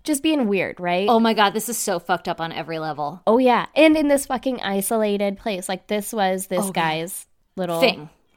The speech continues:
Speaker 2: Yeah.
Speaker 1: hunting ground, I guess.
Speaker 2: Yeah, like,
Speaker 1: But
Speaker 2: he had a system.
Speaker 1: these ones didn't end in violence, obviously. They're just like, "No, he's just fucking weird. Like, he kept asking me on a date, and
Speaker 2: Yeah.
Speaker 1: he, like,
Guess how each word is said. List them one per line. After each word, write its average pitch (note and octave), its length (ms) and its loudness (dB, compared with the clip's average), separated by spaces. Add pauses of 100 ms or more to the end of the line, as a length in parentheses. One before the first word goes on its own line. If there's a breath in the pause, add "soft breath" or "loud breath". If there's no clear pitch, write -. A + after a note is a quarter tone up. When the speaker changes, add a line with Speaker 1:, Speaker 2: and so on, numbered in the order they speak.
Speaker 2:
Yeah. C#4 120 0
Speaker 1:
hunting D4+ 320 0
ground, F3+ 340 4
I F3 80 2
guess. A#3+ 340 4
Speaker 2:
Yeah, A#3 300 4
like, F#3 160 0
Speaker 1:
But D#4 120 6
Speaker 2:
he D4+ 120 4
had G3+ 140 -2
a F#3+ 40 -6
system. D3 580 -10
Speaker 1:
these D4+ 200 0
ones C#4+ 220 -2
didn't A3+ 240 0
end G3 200 -4
in F3+ 160 -4
violence, F#3+ 440 2
obviously. F3+ 340 -2
They're F#3 160 -2
just F#3+ 160 -2
like, E3+ 160 0
"No, A#3 140 4
he's A3 160 4
just A3 140 -4
fucking B3 260 0
weird. G3 260 0
Like, F3+ 140 -4
he F#3+ 40 -8
kept F#3+ 200 -4
asking E3+ 220 -2
me C#3+ 100 -8
on B2 100 -10
a D3+ 60 -10
date, B3 420 2
and F3 80 -4
Speaker 2:
Yeah. E3+ 200 0
Speaker 1:
he, F#2+ 40 -8
like, D#3+ 180 -4